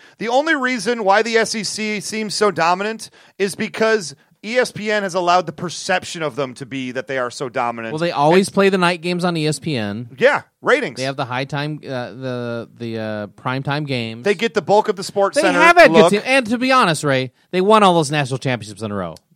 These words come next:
Speaker 1: Yeah, they
Speaker 2: So,
Speaker 1: did.
Speaker 2: so
Speaker 1: But
Speaker 2: that's
Speaker 1: it, but in
Speaker 2: true.
Speaker 1: some of those games, they were playing each other.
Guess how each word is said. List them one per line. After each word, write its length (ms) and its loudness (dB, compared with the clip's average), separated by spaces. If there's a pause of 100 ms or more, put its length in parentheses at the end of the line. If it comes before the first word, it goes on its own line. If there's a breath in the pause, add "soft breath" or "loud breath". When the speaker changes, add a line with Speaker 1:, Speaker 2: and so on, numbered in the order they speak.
(160)
Speaker 1:
Yeah, 160 4
they 120 6
Speaker 2:
So, 100 6
Speaker 1:
did. 240 8
Speaker 2:
so 140 -2
Speaker 1:
But 140 6
Speaker 2:
that's 140 2
Speaker 1:
it, 40 -4
but 80 4
in 100 10
Speaker 2:
true. 80 4
Speaker 1:
some 140 6
of 40 2
those 160 4
games, 220 0
they 80 0
were 100 4
playing 340 4
each 200 -2
other. 400 4